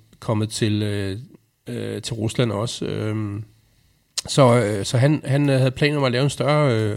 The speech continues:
artikel om mig og lægge op, og, øh, og det, det begyndte vi så, øh, det begyndte vi så på og, og arbejde på, øh,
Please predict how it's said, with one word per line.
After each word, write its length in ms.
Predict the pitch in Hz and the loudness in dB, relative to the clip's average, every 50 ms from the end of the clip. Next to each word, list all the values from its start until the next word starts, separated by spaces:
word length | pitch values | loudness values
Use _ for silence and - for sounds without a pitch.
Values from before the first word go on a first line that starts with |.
| - - | -6 -6
artikel 400 | - - - - 139 139 156 143 | -8 -8 -4 -2 0 0 2 2
om 180 | 117 123 - - | 2 0 0 -2
mig 100 | - 156 - - - - - - - - - - - _ | -6 -8 -8 -12 -20 -20 -20 -20 -20 -20 -20 -20 -20 _
og 120 | - 117 117 | -6 -2 0
lægge 220 | 110 113 113 117 | 0 0 0 0
op, 200 | 117 143 - - - | 0 -2 -2 -6 -10
og, 420 | - - 120 120 120 117 117 113 110 | -4 -2 0 2 2 2 2 2 2
øh, 200 | 110 107 107 107 107 110 110 127 - - | 0 0 -2 -2 -4 -6 -10 -12 -10 -10
og 120 | 123 110 | -2 0
det, 140 | 151 151 - - - _ _ _ - - | 0 0 0 -2 -8 _ _ _ -8 -4
det 80 | - 139 | -2 -2
begyndte 300 | - - - 135 127 135 | 0 2 2 0 2 0
vi 60 | 135 | -4
så, 300 | - - 139 127 127 131 | -4 -2 0 0 2 2
øh, 240 | 120 117 113 110 107 104 104 104 - _ - | 0 0 -2 -2 -4 -6 -8 -10 -10 _ -6
det 80 | 127 | -6
begyndte 460 | - - 135 131 - - - 143 139 | -2 0 0 0 0 0 -2 -4 -4
vi 60 | 123 135 | -2 -4
så 120 | - 143 | -6 -6
på 280 | 135 - 139 127 - - _ _ _ - | -4 -4 -4 -4 -6 -8 _ _ _ -6
og, 160 | - 120 113 113 107 101 101 - - 107 | -4 -2 0 0 0 -2 -4 -4 -4 -4
og 120 | 98 101 | -2 -2
arbejde 260 | 110 113 127 117 113 | 0 0 0 -2 -2
på, 320 | 110 - 131 123 123 123 113 | -2 0 0 0 2 2 0
øh, 240 | 110 107 107 107 | 0 0 -2 -4